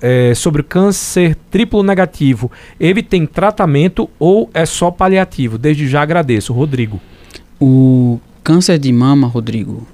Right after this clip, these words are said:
Speaker 2: é, é o câncer triplo negativo da mama, né? Quando a gente fala de câncer de mama, existem diferentes grupos de doença. Não é, um, a gente pode ter dez mulheres, cada um vai ter um tipo de câncer com uma família diferente.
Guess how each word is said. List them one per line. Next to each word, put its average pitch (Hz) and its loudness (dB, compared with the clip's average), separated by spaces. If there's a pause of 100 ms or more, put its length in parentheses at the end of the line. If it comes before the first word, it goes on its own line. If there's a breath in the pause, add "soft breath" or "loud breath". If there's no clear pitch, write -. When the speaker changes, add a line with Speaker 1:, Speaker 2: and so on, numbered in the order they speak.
(100)
Speaker 2:
é, 117 -4
é 117 2
o 113 -2
câncer 127 -2
triplo 151 -2
negativo 131 0
da 139 0
mama, 117 0
né? 135 0 (500 loud breath)
Quando 185 2
a 214 2
gente 180 0
fala 135 -2
de 135 2
câncer 131 -2
de 120 -2
mama, 123 0 (260)
existem 151 2
diferentes 156 0
grupos 139 2
de 117 -4
doença. 117 -2 (340)
Não 127 4
é, 127 2
um, - -6 (100)
a 131 2
gente 123 0
pode 127 -2
ter 123 2
dez 127 2
mulheres, 127 4
cada 139 2
um 139 4
vai 139 0
ter 135 0
um 135 4
tipo 131 -2
de 131 -2
câncer 131 0
com - -2
uma 135 4
família 147 2
diferente. 135 -2